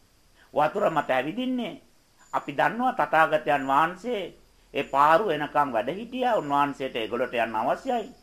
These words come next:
තාපසේ කාවා, ලේන්සුව දැම්මා වතුරට, නැග්ගා ලේන්සුව උඩ ඒ පැත්තට ගියා. ආනන්ද හාමුදුරුවෝ කියනවා, "බලන්න තථාගතයන් වහන්සේ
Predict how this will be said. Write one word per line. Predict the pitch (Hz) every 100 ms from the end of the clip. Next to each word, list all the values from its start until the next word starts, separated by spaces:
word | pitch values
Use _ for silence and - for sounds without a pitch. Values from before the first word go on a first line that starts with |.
| _ _ _ _ _ _ _ _ -
තාපසේ | 147 190 180 170 147 127
කාවා, | 147 160 240 226
ලේන්සුව | 151 196 180 160 143
දැම්මා | 143 190 196
වතුරට, | 156 151 220 233 262 - - _ _ -
නැග්ගා | 143 156 196 160
ලේන්සුව | 156 156 156
උඩ | 156 247 214 - _
ඒ | 175 175
පැත්තට | 175 - 240
ගියා. | 254 277 - - _ _ _ _ _ _ _ _ _ _ _ -
ආනන්ද | 127 190 220 180
හාමුදුරුවෝ | 165 151 151 165 156 147 131
කියනවා, | 120 131 165
"බලන්න | 139 139 196 220 180
තථාගතයන් | 143 - 143 139 - 123 120
වහන්සේ | 131 180 233 208